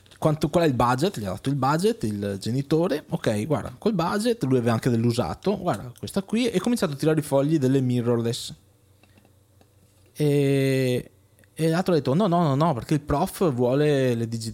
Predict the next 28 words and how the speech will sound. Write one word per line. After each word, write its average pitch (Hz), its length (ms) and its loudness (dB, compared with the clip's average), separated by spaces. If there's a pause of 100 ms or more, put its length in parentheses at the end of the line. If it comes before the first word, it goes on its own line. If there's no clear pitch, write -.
vuole 139 300 2
le 120 340 2
refle-, 131 380 -4
digitali, 143 600 0
ma 131 120 0
reflex". - 540 -6 (1700)
E, 156 300 -4 (200)
e - 80 -6
sia-, 175 240 -2
è 175 140 0
rimasto 185 340 -2
un 131 80 0
attimo 185 240 0
lì 127 440 0
il 101 360 -8
rivenditore, 110 760 -2
fermo 113 280 -8
lì 104 80 -8
un 113 60 -6
attimo. 131 400 -8 (420)
Infatti 110 200 -6
io 208 120 2
ce 139 160 -2
li 113 120 4
ho 127 160 2
le 107 120 0
reflex 104 500 -4
qui. 110 260 -4